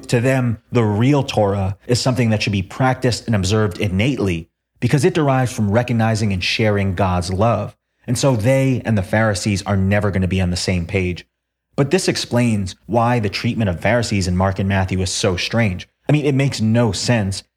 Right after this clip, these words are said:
if they're talking about the early first century Pharisees, you know, constantly browbeating these poor guys, you know, these itinerant teachers and sages,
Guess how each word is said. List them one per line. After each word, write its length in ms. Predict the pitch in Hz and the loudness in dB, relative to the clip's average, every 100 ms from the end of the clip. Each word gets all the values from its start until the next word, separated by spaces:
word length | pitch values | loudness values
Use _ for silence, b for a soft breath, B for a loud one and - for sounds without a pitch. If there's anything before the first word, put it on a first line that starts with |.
| - | 0
if 320 | 160 135 - | 2 2 0
they're 140 | 120 | -2
talking 320 | 110 127 117 110 | 0 0 0 0
about 160 | 104 | 0
the 140 | 101 - | -2 -2
early 340 | 123 120 110 92 | 0 2 2 -2
first 440 | - 113 95 - | -2 -2 -2 -2
century 460 | - 139 - 98 92 | -2 0 0 0 0
Pharisees, 680 | 98 92 92 - 92 87 B _ _ | 0 0 -2 -2 -2 -2 B _ _
you 80 | 107 | -4
know, 40 | |
constantly 520 | 110 - 175 117 113 | -2 -2 -2 -2 -2
browbeating 680 | 92 95 95 98 110 110 110 | -2 -4 0 0 2 0 2
these 160 | 110 104 | 2 0
poor 300 | - 120 117 | -2 0 0
guys, 460 | 110 110 113 113 101 | 2 0 2 0 0
you 80 | |
know, 80 | 101 | 0
these 200 | 98 92 | 0 -2
itinerant 600 | 98 95 - 107 104 95 | -2 -4 -2 0 0 -2
teachers 460 | - 107 - 104 92 | -4 -4 0 0 0
and 120 | 90 | -2
sages, 600 | - 107 104 98 104 95 | -2 -2 0 0 -2 -2